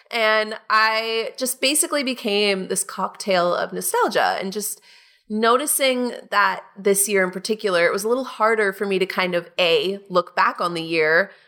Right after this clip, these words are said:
because B, I felt so attached to it. You know, I felt so just weirdly attached to the good and the bad that happened this year. And I, I knew that I wanted to, I knew that I would have to, you know,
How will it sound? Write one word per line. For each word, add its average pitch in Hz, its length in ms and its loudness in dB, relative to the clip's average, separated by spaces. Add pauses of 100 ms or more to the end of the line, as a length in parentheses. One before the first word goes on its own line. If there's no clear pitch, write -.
because 202 300 2
B, 190 720 -2
I - 80 0
felt 196 220 2
so 160 100 0
attached - 460 -4
to 156 60 -6
it. 85 260 -4
You 202 100 -2
know, 180 140 2
I 214 80 4
felt 196 240 -2
so 175 640 2
just 254 240 -4
weirdly 233 600 0
attached - 640 -2
to 185 340 0
the 190 100 -2
good 196 280 2
and 208 280 0
the 190 60 -4
bad 202 320 0
that 170 100 -4
happened 165 400 -4
this - 220 -8
year. 127 160 2
And 170 180 2
I, 175 80 -4 (300)
I 226 100 2
knew 247 300 0
that 254 200 2
I 196 140 0
wanted 175 380 -2
to, 214 180 0
I 196 60 4
knew 180 160 -2
that 175 100 2
I 160 60 4
would 165 100 -2
have - 320 -2
to, 170 240 0
you 165 160 -2
know, 156 220 -2